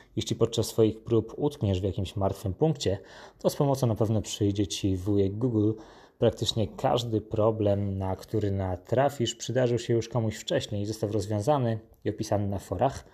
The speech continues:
w pomocy czy na wielu blogach w tematyce Excela i V B A.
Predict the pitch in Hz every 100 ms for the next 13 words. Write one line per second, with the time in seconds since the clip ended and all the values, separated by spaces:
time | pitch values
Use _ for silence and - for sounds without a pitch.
0 | - - _ - 220 190 175 175 147 -
1 | - 120 113 101 107 98 90 113 110 101
2 | - 101 95 - 101 107 107 - 107 104
3 | 95 - 92 92 101 -